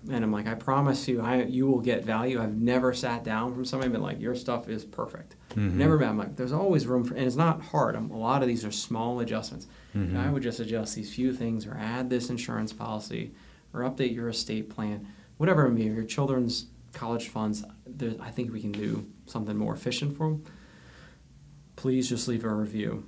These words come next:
Speaker 1: And to me, that's, that's like a win-win. I give you an hour of my time, and, and I tell folks, I'm like, "Hey, you wanna, if you wanna work with us, I want you to go sit down with another firm." So they're gonna tell you five grand,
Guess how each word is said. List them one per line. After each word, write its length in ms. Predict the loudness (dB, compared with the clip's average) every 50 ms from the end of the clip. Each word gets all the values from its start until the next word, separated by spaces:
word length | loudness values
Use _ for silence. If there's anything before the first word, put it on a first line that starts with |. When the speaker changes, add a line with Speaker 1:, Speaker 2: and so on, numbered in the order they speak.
| -14 -20 -20 -20 -20 -20 -6 0
Speaker 1:
And 360 | 2 4 4 4 4 2 0 0
to 100 | 0 2
me, 340 | 4 6 6 8 8 6 6
that's, 580 | 6 4 2 2 0 -4 -6 -10 -10 -14 -14 -6
that's 320 | -2 2 2 4 4 2 0
like 120 | 0 0
a 60 | 0
win-win. 800 | 0 0 2 2 2 2 0 0 -2 -2 -4 -4 -6 -6 -8 -12 -16 -20 -20 -20 -12 -4
I 160 | -2 0 2
give 200 | 2 2 2 2
you 440 | 2 2 2 2 2 0 -4 -6 -12 -16 -20 -20 -20 -20 -20 -20 -20 -20 -20 -16 -14
an 100 | -12 -8
hour 220 | -6 -6 -4 -2
of 40 | -2
my 100 | -2 -2
time, 460 | -2 0 0 2 2 2 0 -2 -4 -6 -10 -20 -20 -20 -20 -20 -20 -20 -18 -12 -8
and, 320 | -6 -4 -2 -2 -2 -2
and 160 | 0 4 4
I 80 | 4 6
tell 200 | 6 6 6 6
folks, 260 | 4 2 2 0 0
I'm 60 | -2
like, 100 | -2 -2
"Hey, 140 | 0 2 2
you 300 | 2 4 2 2 0 -2 -4 -4 0
wanna, 300 | 0 2 2 2 2 0 -4 -6
if 100 | -2 2
you 100 | 2 4
wanna 200 | 4 4 2 0 0
work 260 | 0 0 0 2 2
with 120 | 4 4
us, 160 | 4 4 4
I 80 | 2 0
want 340 | 0 2 4 6 6 4 4
you 40 | 2
to 60 | 2
go 80 | 2 2
sit 220 | 2 0 -2 -2
down 220 | 0 0 0 2 2
with 120 | 2 2
another 240 | 2 2 0 0 -2
firm." 300 | -4 -4 -4 -4 -4 0
So 60 | 4
they're 80 | 6 6
gonna 140 | 6 6 4
tell 140 | 4 2 2
you 80 | 2
five 280 | 0 -2 -2 -2 -2 -2
grand, 240 | -4 -6 -6 -6